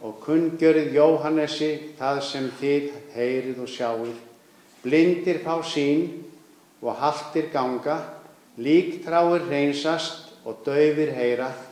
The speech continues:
Dauðir rísa upp og fátækum er flutt fagnaðarerindið.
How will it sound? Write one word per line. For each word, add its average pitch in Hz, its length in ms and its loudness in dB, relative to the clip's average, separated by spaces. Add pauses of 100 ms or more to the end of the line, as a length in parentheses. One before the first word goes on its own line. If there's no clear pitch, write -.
(920)
Dauðir 170 460 8
rísa 180 360 4
upp - 840 -6
og 107 140 -10
fátækum 156 800 2 (120)
er 139 180 -8
flutt 143 480 -4
fagnaðarerindið. 139 1120 -4